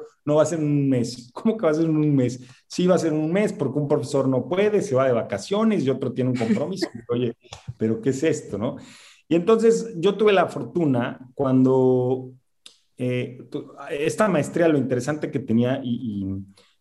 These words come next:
Speaker 1: y, y yo siempre cuando, cuando me invitan a dar, por ejemplo, conferencias en, en las universidades, eh, que me preguntan, "Oye, ¿cómo le hiciste para llegar a trabajar en Maserati o en, o en otra de las empresas que trabajé?".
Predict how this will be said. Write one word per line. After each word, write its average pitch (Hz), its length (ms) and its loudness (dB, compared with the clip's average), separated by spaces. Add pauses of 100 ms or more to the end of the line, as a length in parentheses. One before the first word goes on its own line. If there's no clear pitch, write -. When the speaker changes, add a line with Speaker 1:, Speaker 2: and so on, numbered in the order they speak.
(140)
Speaker 1:
y, 113 300 -6
y - 20 -2
yo 120 180 2
siempre 120 400 0
cuando, 104 520 -2
cuando 104 200 -2
me 104 40 -4
invitan 110 320 0
a - 20 0
dar, 104 160 -2
por 110 120 -8
ejemplo, 110 260 -6
conferencias 107 520 -4
en, 95 240 -6
en 98 120 -6
las 95 160 -6
universidades, 101 960 -2
eh, 92 280 -12
que - 80 -12
me 95 120 -6
preguntan, 104 480 -4
"Oye, 110 180 -2
¿cómo 120 220 0
le 107 80 0
hiciste 107 240 -2
para 92 180 -4
llegar 95 160 -2
a 101 80 -6
trabajar 101 560 -6 (240)
en 104 100 -2
Maserati 104 640 -2
o 92 360 -4
en, 98 160 -8
o 98 100 -4
en 98 80 -4
otra 107 180 -4
de 104 60 -2
las 92 180 -8
empresas 101 300 -8
que - 80 -10
trabajé?". 110 540 -4